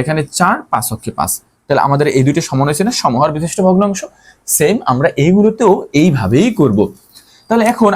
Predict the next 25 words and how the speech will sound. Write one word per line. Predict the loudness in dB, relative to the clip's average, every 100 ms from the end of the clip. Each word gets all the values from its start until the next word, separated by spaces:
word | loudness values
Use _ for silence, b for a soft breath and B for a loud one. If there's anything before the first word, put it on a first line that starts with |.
| 2
আমরা | 2 4
জানি | 4 2 -2 B 0 2
লসাগু | 4 2 2 2 2
মানে | 0 0
কি? | 2
লসাগু | 2 0 -4 -4
হচ্ছে | -4 -2
কমন, | -2 0 -2 -2
আনকমন | -4 -4 -4 0
উভয়টাই। | 2 2 0 -2
তাহলে | -2
আমরা | -2 -2 B B -2
হর | 4 4 4
দুইটা | 2 2
যদি | 2 2
দেখি, | 2 0
এখানে | 0 0 0 b b -8 -2 2
বি | 2 4 2 0 -2
সি | 0 2 2 2 2
এবং | 2 2 0 0 0
এ | 2 0
সি | -2 2 2
আছে, | 0 -4 -6 _ _ _
তাহলে | -4 -2
এর | 2